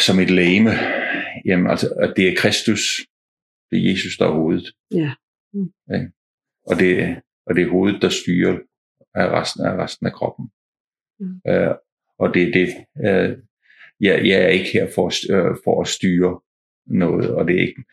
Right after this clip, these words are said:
Speaker 1: min nådegave, der, der er vigtigere end no-, nogen andre. Altså, hvis jeg er en lillefinger, øh, ikke? Altså, så skal jeg ikke lige pludselig gøre mig selv til, øh, til halsen.
Speaker 2: Mm.
Speaker 1: Øh, fordi altså,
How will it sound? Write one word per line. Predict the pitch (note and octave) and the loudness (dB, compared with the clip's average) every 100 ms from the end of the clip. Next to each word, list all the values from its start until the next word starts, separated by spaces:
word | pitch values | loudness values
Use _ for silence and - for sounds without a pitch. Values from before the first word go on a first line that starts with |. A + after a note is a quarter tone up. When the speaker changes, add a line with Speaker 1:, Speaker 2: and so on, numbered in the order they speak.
| - - - | -16 -12 0
Speaker 1:
min | G2 F#2+ F#2 | 2 4 4
nådegave, | F2+ F#2 F#2 F#2 | 4 4 2 0
der, | F2 F2+ F2+ - | 2 2 2 0
der | F2+ | 0
er | E2+ | 0
vigtigere | F2+ F2+ - F#2+ F2+ | -2 -2 0 2 2
end | F2 | 2
no-, | F2+ F2 | 2 2
nogen | F2+ F#2 | 2 2
andre. | F2 E2+ F2 - | 2 2 0 0
Altså, | - F2 F2 | -2 -2 -2
hvis | F2 F2 | -2 -2
jeg | F#2 F2 | 2 2
er | F2+ | 2
en | F#2 F2+ | 2 2
lillefinger, | F#2 F#2+ F#2+ F#2 - - _ _ _ _ - - - | 2 2 2 0 -2 -8 _ _ _ _ -20 -6 0
øh, | F2+ F2 | 2 2
ikke? | F2+ F2+ | 2 0
Altså, | E2 F#2 E2+ - | 0 0 0 -2
så | F2 | -2
skal | - F#2 | 2 2
jeg | F2+ | 4
ikke | F#2+ | 2
lige | F#2 F2+ | 0 0
pludselig | F#2 G2 F2+ | -2 0 0
gøre | F2 | 2
mig | F2 | 2
selv | - F#2 - | 0 0 0
til, | F#2 | -2
øh, | F2 F2 F2 F#2+ - | 0 0 0 -2 -2
til | F#2 | 0
halsen. | F2 - - F2+ - _ _ _ _ B3+ | 0 0 -4 -6 -8 _ _ _ _ -6
Speaker 2:
Mm. | A3 G3+ F#3+ | -2 0 0
Speaker 1:
Øh, | F2 F2 F2 E2+ _ _ _ A#2+ A2 - | 0 2 0 -4 _ _ _ -14 -12 -10
fordi | F2 F2 | -6 -2
altså, | F#2 F#2 F#2+ | -2 -2 -2